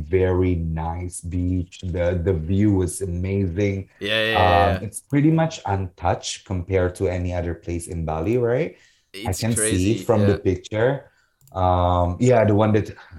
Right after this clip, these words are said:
Speaker 1: yeah, the one that you were just
Speaker 2: It's,
Speaker 1: putting there.
Speaker 2: it's also great for, for diving, for anyone,
Speaker 1: For
Speaker 2: you know,
Speaker 1: diving.
Speaker 2: who
Speaker 1: Mm-hmm.
Speaker 2: dives. Uh, I
Speaker 1: Yeah.
Speaker 2: did some diving there. It was super beautiful. Yeah, it's, it's great. It's, I mean,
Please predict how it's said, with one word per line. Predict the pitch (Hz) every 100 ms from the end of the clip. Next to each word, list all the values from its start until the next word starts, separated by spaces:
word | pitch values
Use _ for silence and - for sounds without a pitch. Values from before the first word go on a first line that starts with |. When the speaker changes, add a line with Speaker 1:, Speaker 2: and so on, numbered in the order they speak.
| -
Speaker 1:
yeah, | - 85 80
the | 87
one | 92 90
that | 85 92
you | 87
were | 85 80
just | 82 80 - _ _ _ _ -
Speaker 2:
It's, | 90 82 82
Speaker 1:
putting | 80
there. | 80 80 -
Speaker 2:
it's |
also | 175 185 139
great | 113 123 147
for, | 113 95 - _ -
for | 101
diving, | 95 76 90 107 120 120
for | 92
anyone, | 85 90 82
Speaker 1:
For | 110 101
Speaker 2:
you | 90 85
know, | 85
Speaker 1:
diving. | 82 - -
Speaker 2:
who | 98
Speaker 1:
Mm-hmm. |
Speaker 2:
dives. | 76 92 120 - - _ _ _ _ _
Uh, | 85 87 90 87 87 85
I | 87
Speaker 1:
Yeah. |
Speaker 2:
did | 95
some | - 110
diving | 95 98 107 101
there. | 98 104
It | 117 117
was | -
super | - 87 85
beautiful. | 82 85 82 - 85 82 _ _ _ -
Yeah, | 87
it's, | 104 - -
it's | - - -
great. | - 65 78 - - _ _
It's, | - -
I | 113
mean, | 113 95 92